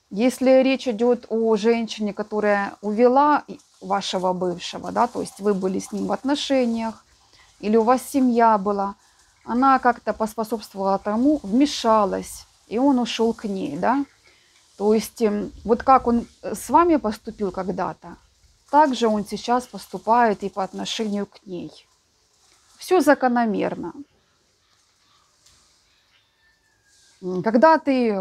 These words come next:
разбиваешь отношения, ты же должна понимать, что э, вполне имоверно,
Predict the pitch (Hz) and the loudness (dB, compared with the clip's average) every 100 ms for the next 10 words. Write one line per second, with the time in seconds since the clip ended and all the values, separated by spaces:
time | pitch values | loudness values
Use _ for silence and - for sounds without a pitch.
0 | 185 226 220 254 254 233 220 233 - 226 | -2 -2 0 2 4 4 2 -4 -10 -10
1 | - 269 226 185 185 185 190 208 214 214 | -4 -2 0 -4 -6 -8 -2 -2 0 0
2 | 180 190 185 208 277 277 - - 190 185 | 0 -2 -4 0 0 0 -4 -12 -12 -10
3 | 196 214 _ _ _ _ 196 185 - 226 | -12 -18 _ _ _ _ -8 -8 0 2
4 | 233 233 226 202 190 - - - - - | 4 4 2 0 -2 -4 -8 -14 -16 -20
5 | _ 214 214 220 214 262 320 233 190 180 | _ -4 0 0 2 4 4 2 -2 -8
6 | 214 | -14